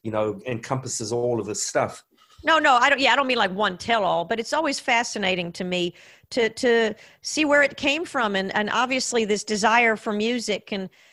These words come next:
Speaker 2: and how they incorporated natural objects in,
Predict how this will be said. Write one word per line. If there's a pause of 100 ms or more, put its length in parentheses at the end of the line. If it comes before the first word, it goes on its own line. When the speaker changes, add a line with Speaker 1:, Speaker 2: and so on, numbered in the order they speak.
(220)
Speaker 2:
and
how
they
incorporated
natural
objects
in,